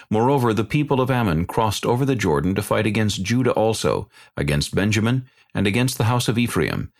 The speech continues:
so that Israel was severely distressed. And the children of Israel cried out to the Lord, saying, "We have sinned against you, because we have both forsaken our God and served the Baals." So the Lord said to the children of Israel, "Did I not deliver you from the Egyptians,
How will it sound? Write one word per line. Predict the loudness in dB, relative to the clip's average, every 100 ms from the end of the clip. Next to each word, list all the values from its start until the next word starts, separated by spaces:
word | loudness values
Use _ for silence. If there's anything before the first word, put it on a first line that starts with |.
| -20 -8
so | -4
that | -2 0
Israel | 0 0 0 0
was | 0 -2
severely | 0 -2 0 0 0
distressed. | -2 -2 -2 -2 -6 -12 _ _ _ _ _ -8
And | -2
the | 0
children | 2 2 2 2
of |
Israel | 2 0 2 0
cried | 0 -2 0
out | 0 0 0
to |
the | 0
Lord, | 2 2 0
saying, | -2 0 -2 -4 -10 _ _ _ -4
"We | 0
have | 0 0
sinned | 0 0
against | 0 0 0 -2
you, | -4 -4 -10 _
because | -8 -2 0 0
we | 0
have | 0 0
both | 0 0 -2
forsaken | -2 -2 0 0 0 0
our | 0
God | 0 0 0 -2 0
and | -2
served | 0 0 0
the | 0
Baals." | 0 -2 -4 -8 -12 -14 _ _ _ -20 -20 -6
So | -2
the | 2
Lord | 2 2 0
said | 0 2 2 0
to |
the | 0 0
children | 2 2 2
of | 2
Israel, | 0 0 -2 -2 -4 -10 -6
"Did | -2 0
I | 0
not | 2 0 0
deliver | 0 2 2
you | 2 0
from | 0 0
the | 2
Egyptians, | 0 0 -2 0 0 0